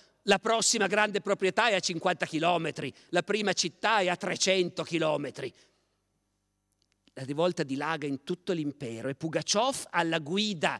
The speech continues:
di questa immensa rivolta, proclama che lui è lo zar Pietro terzo, che non era morto, che è rimasto in vita e che è tornato per dare la libertà al suo popolo.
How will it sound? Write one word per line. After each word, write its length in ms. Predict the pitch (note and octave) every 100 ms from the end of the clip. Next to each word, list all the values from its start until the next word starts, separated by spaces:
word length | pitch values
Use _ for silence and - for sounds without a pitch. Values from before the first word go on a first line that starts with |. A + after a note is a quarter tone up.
| - -
di 120 | D3
questa 300 | D3+ D#3+ -
immensa 580 | C#3+ C#3+ E3 F3+ E3 D#3+
rivolta, 760 | B2+ A2 A#2+ C#3 C#3+ - E3+ F#3 _ _ _ _ _
proclama 640 | - F3+ - F#3 F#3+ E3+
che 160 | - C#3+
lui 460 | C#3 C#3+ D#3 F3+ E3+ -
è 140 | D#3+
lo 160 | C#3+ C#3+
zar 380 | - D#3 B2+ C3+
Pietro 480 | - C3+ A#2+ D#3 C#3+
terzo, 600 | - B2 - - - - _ _ _ _ _ -
che 140 | F#3
non 180 | D#3+ D3+
era 260 | F3 F3+ D3+
morto, 680 | C#3+ F#3 F#3 F#3+ - F#3+ F3+ _ _ _ _ -
che 200 | G3 F#3
è 40 |
rimasto 460 | F#3 F#3 G#3 - F3
in 160 | D3+
vita 360 | D#3+ A#3+ B3 G#3+
e 40 |
che 160 | F#3 F3+
è 100 | F3
tornato 720 | F3 E3 D3 E3+ A3+ A#3 G#3+
per 180 | E3+ F3
dare 260 | E3 F3 D#3+
la 60 |
libertà 600 | E3+ D#3 D3+ - E3+ E3 - - -
al 180 | F3
suo 220 | C3+ E3+ D3+
popolo. 480 | B2+ A2+ - -